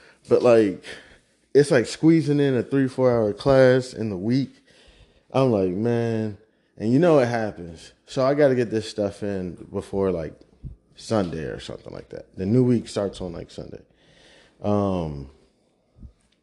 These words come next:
you go through the week, man, you like, "Man, I'm gonna do an hour a day.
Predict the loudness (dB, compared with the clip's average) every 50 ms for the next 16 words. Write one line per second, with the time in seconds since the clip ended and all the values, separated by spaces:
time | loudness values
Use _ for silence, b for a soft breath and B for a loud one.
0 | _ _ _ _ _ _ _ _ _ _ -2 2 4 4 6 6 4 2 2 2
1 | 0 0 0 0 -2 -2 -2 0 0 -2 -2 -2 -2 -4 -6 -6 -6 -6 -6 -6
2 | -6 -4 -2 -2 -2 0 0 -2 -4 -4 -6 -6 -6 -6 -6 -8